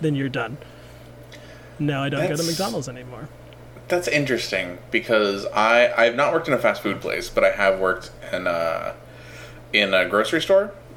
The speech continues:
Speaker 2: um,
Speaker 1: Uh-huh.
Speaker 2: where I was, uh, uh, I worked in the dairy department, and so I was just, like, behind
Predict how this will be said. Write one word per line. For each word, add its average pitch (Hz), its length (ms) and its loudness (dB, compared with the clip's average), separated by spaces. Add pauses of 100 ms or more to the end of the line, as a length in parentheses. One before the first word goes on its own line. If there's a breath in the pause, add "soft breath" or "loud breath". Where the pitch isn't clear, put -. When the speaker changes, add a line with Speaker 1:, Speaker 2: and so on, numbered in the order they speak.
Speaker 2:
um, 101 60 4
Speaker 1:
Uh-huh. 98 380 4
Speaker 2:
where 92 220 2
I 92 140 2
was, 92 640 -4
uh, - 60 0
uh, 92 520 2
I 98 60 4
worked 104 200 2
in 104 60 -6
the 95 60 -8
dairy 98 240 2
department, 156 420 0 (480 loud breath)
and 104 140 -4
so 101 160 4
I 95 100 6
was 92 140 -2
just, - 160 -8
like, 92 160 0
behind 92 540 0